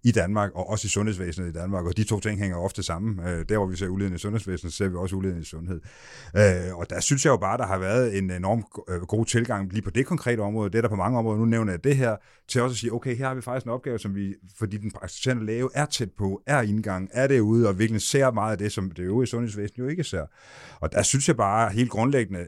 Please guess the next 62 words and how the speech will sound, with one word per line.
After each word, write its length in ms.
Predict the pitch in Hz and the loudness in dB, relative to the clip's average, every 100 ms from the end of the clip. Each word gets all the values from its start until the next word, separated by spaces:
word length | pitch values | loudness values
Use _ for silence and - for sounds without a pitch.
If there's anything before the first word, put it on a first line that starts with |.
| - | -8
øh, 220 | 90 87 82 | -8 -6 -6
det 80 | |
andet 260 | 87 110 123 | 0 4 4
gode, 200 | 110 113 | 4 0
der 60 | 90 | 0
er 40 | |
sket, 280 | - 104 104 | -4 -4 -2
det 100 | 113 | 0
er, 40 | |
at 80 | 101 | 2
jeg 80 | 120 | 2
har 100 | 120 | 0
fået 120 | 95 | -2
lov 120 | 90 | -4
at 60 | 110 | -4
få 160 | 107 110 | -4 -4
det 100 | 113 | -4
her 80 | |
arbejde, 320 | 87 107 110 90 | -4 -2 -2 -2
det 60 | |
er 40 | 117 | -4
jo 60 | |
berigende. 460 | 98 90 110 151 107 98 | -4 -4 -2 -2 -4 -2
Øh, 160 | 95 | -2
blandt 220 | 82 92 107 | -2 -4 -2
andet 180 | 175 | -2
at 100 | 117 | -2
lære 160 | 104 117 | -2 -2
Jørgen 240 | 101 107 | -2 -2
at 60 | 120 | -4
kende 280 | 113 113 120 | -4 -4 -6
og 60 | |
få 80 | 104 | -6
lov 200 | 92 110 | -8 -8
til 120 | 113 | -8
det, 160 | 104 107 | -8 -8
fordi 280 | 113 101 104 95 98 | -6 -4 -4 -6 -10
i 80 | |
virkeligheden, 560 | 92 120 127 123 101 92 | -4 -2 0 -2 -2 -6
så 200 | - 113 | -8 -8
skal 160 | - 101 | -6 -6
vi 60 | |
bare 200 | 78 139 | 0 2
lige 100 | 151 | 2
huske, 280 | 113 117 107 | 2 0 -4
at 100 | 87 | -6
vi 40 | |
står 180 | 87 101 | -8 -8
tre 260 | 98 120 120 | -6 -4 -2
her 100 | 120 | -2
i 60 | |
rummet, 300 | 101 95 110 | -2 -4 -4
og 60 | 101 | -6
der 60 | 92 | -6
findes 260 | 110 107 | -8 -4
rigtig 200 | 117 110 | -6 -4
mange 220 | 92 104 | -6 -4
derude, 180 | 90 104 | -4 -2
som 140 | 110 90 | -4 -2
alle 180 | 123 | -2
sammen 260 | 120 101 92 | 0 0 -2
ønsker, 260 | 95 - | -4 -6